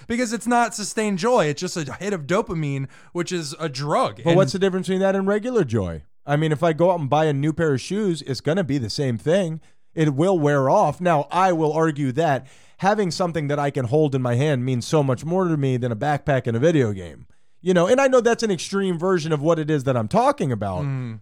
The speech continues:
Speaker 2: but it's in, with them, it's a world that they've lived in more than even you have. So how do you convince them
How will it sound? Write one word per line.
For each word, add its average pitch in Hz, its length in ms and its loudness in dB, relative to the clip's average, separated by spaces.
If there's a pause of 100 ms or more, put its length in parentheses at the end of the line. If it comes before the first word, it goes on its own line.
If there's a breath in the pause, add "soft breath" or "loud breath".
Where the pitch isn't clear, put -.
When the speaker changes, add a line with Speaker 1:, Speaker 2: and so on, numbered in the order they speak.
Speaker 2:
but 226 140 -2
it's 226 300 -2 (360)
in, 190 320 -2
with 175 280 0
them, 226 440 -2
it's 185 160 -2
a 202 60 2
world 196 400 0
that 180 140 -6
they've 190 180 2
lived 165 380 0
in 175 180 0
more 233 320 2
than 196 160 -2
even 185 420 -6
you 208 340 0
have. 85 500 -6 (260)
So 196 180 2
how 185 200 4
do 233 100 0
you 254 320 2 (400)
convince 185 540 2
them 135 380 0